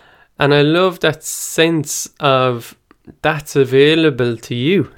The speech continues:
And going back to an old episode, maybe a year ago with Gabrielle, and we talked about, uh, yoga, and yoga gach lá agus Gaeilge gach lá. And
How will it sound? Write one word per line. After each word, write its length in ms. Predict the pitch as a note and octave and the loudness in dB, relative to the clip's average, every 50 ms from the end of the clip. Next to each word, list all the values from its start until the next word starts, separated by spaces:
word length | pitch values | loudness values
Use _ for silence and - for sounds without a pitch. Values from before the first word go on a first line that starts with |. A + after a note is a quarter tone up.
| - - - _ _ _ _ _ _ _ _ - | -20 -20 -20 _ _ _ _ _ _ _ _ -4
And 500 | C3+ B2+ B2 B2 A#2+ A#2+ A#2+ A#2+ A2+ - - - - - - - - - - _ _ _ _ _ _ _ _ _ - _ _ - | -2 -2 0 0 -2 -2 -2 -4 -6 -10 -18 -20 -20 -20 -20 -20 -20 -20 -20 _ _ _ _ _ _ _ _ _ -20 _ _ 0
going 260 | - D#3 D#3+ D#3 D3+ | 2 4 4 4 4
back 260 | D#3 E3+ D3 C3 - | 2 -2 -4 -6 -8
to 300 | - - D3+ C3+ - - | -2 0 0 0 2 0
an 120 | C#3+ C#3+ C#3 | -2 -2 -2
old 340 | - D3 C#3+ C#3+ C#3+ C#3 C#3+ | -2 -2 0 0 0 2 0
episode, 760 | C#3 C#3 - B2 - - C#3 C3 C3 B2+ B2+ B2+ B2 - - | -2 -2 -4 -10 -4 -2 0 0 2 2 0 0 -2 -4 -6
maybe 280 | C3+ C3 C3 B2+ C3 B2+ | -4 -4 -4 -2 -2 -4
a 40 | B2+ | -2
year 340 | B2+ C3 C3+ C#3 C#3 C#3 C3+ | -2 0 2 4 4 4 2
ago 320 | B2+ B2 C3+ C3 B2+ B2 | 0 0 0 0 0 0
with 220 | A#2 A#2+ A#2 - | -2 -6 -8 -6
Gabrielle, 640 | - C3+ C3 C3+ B2 C3+ C3 B2+ C3 C3 C3 C3+ C3 | -2 0 0 0 0 -2 -4 -2 0 0 0 0 0
and 140 | B2 A#2+ A#2+ | -2 -4 -4
we 100 | B2 A#2+ | -6 -8
talked 360 | - - C3 B2 - - - | -6 -6 -6 -6 -6 -8 -12
about, 520 | B2+ - C3 B2 A#2+ A#2+ A#2+ A#2 - - - _ _ B3 G#3+ _ - | -10 -6 -4 -2 -2 -2 -4 -6 -10 -14 -18 _ _ -20 -20 _ -12
uh, 140 | E3+ C3+ B2+ | -10 -8 -8
yoga, 640 | A#2+ A#2+ A2+ A2+ C3 C3+ C#3+ D3+ D3 C3 C#3 B2 - - _ _ _ _ _ _ _ | -8 -8 -2 0 2 4 4 4 4 2 0 -2 -2 -6 _ _ _ _ _ _ _
and 340 | - - C3+ D#3+ C3+ B2+ - _ _ - | -8 -6 -6 -6 -6 -8 -10 _ _ -4
yoga 440 | - C#3 D#3 E3+ E3+ D3+ D#3 C#3 | 2 2 4 4 2 0 -2 -2
gach 300 | C3 - C3+ B2+ - - | 0 0 0 0 -2 -2
lá 380 | - C3+ C3 C3+ C3 B2+ A#2+ B2 | -2 -2 0 0 -2 -2 -4 -4
agus 240 | B2 A#2+ A2+ A#2 - | -6 -6 -6 -8 -8
Gaeilge 640 | - - C3 C3 C#3+ D3 D3 C#3 C3 B2+ A#2+ A#2+ A2+ | -4 -2 2 2 2 2 2 0 -2 -2 -4 -4 -6
gach 300 | - B2 B2 A#2+ - - - | -6 -6 -6 -6 -6 -8 -10
lá. 320 | B2+ A#2+ A#2+ B2+ - - _ - - - - - - - - - - _ _ _ _ _ _ _ - - _ | -8 -8 -6 -8 -8 -10 _ -20 -20 -20 -20 -20 -20 -20 -20 -20 -20 _ _ _ _ _ _ _ -20 -20 _
And 640 | - - C#3 C3+ C3 B2+ B2 B2 A#2+ - - - - | -6 -2 0 0 0 0 -2 -4 -6 -8 -12 -18 -20